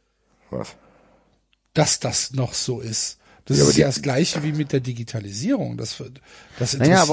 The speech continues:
Speaker 3: aber
Speaker 2: schon viele Menschen.
Speaker 3: Ja, aber, aber als die Grünen, als die Grünen im Bundestag, bei der Bundestagswahl gefordert haben für Neubauten,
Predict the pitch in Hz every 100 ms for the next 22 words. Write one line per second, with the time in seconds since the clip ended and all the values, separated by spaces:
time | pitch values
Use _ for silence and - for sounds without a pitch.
0 | 135 - 101 131 262 285 - - 117 117
1 | 107 107 - - 135 - _ _ _ -
2 | 165 110 - 107 113 - 123 123 123 -
3 | 120 - 202 247 127 87 80 _ 120 131
4 | 131 147 240 220 190 185 202 160 - 95
5 | 92 - - 110 117 143 156 123 - 95
6 | 90 85 - 113 - 196 180 - 95 -
7 | 117 131 196 220 - 87 85 - 71